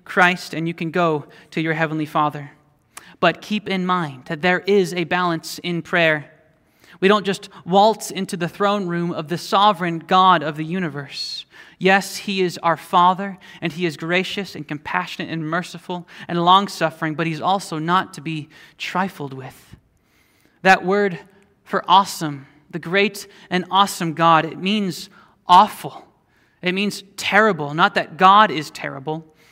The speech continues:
but that He incites terror and fear and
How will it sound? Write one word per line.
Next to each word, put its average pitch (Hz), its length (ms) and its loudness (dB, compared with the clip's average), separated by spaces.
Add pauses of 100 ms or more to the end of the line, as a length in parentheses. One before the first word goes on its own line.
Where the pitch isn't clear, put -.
(240)
but 190 120 -4
that 185 140 6
He 214 200 -6
incites 196 840 -4 (240)
terror 185 500 0 (260)
and 180 220 0
fear 190 540 -2
and 170 180 -2